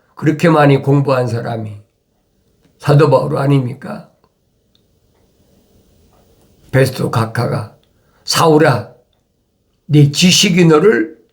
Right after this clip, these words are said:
미치게 했다 할 만큼 공부를 많이 한 사람인데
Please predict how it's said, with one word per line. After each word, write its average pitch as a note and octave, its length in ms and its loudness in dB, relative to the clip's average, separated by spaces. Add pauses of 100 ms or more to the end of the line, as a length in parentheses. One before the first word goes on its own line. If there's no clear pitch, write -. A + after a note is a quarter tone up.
(180)
미치게 D3 520 0
했다 C#3+ 160 -4
할 C3+ 100 0
만큼 B2+ 560 -2 (260)
공부를 C#3+ 420 2
많이 C#3 280 2
한 D3+ 140 4
사람인데 B2+ 720 -4